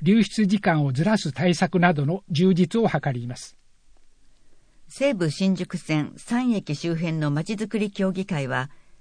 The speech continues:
Speaker 2: 踏切対策を重点課題とするまちづくり構想を提出しています。隣接区と連携を密に、都などへ事業の働きかけを。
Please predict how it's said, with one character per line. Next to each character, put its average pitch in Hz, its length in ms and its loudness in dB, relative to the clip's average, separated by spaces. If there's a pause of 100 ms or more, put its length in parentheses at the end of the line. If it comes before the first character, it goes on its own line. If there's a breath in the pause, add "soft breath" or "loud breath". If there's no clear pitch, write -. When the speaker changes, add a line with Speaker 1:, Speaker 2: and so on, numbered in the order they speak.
(160)
Speaker 2:
踏 220 280 0
切 254 240 -4
対 247 180 -2
策 151 340 -4
を 135 140 -2
重 185 220 -2
点 214 240 -4
課 208 160 -4
題 175 180 -2
と 135 100 -6
す 135 160 -10
る 123 220 -10 (320)
ま 156 140 -2
ち 233 100 -4
づ 233 140 -6
く 247 120 -4
り 226 120 -4
構 240 180 -2
想 156 220 -4
を 131 260 -4
提 160 140 -4
出 156 220 -10
し 147 40 -12
て 151 140 -8
い 143 80 -2
ま 127 140 -6
す。 - 180 -20 (1040)
隣 233 240 2
接 254 260 -4
区 - 100 -18
と 147 240 -2
連 202 220 -2
携 208 240 0
を 180 60 0
密 190 260 -2
に、 135 260 -6 (440)
都 254 120 0
な 208 140 2
ど 143 140 0
へ 131 200 -4 (280)
事 202 160 -4
業 233 180 2
の 123 140 -2
働 160 360 -6
き - 140 -20
か 165 80 -6
け 156 180 -8
を。 - 140 -6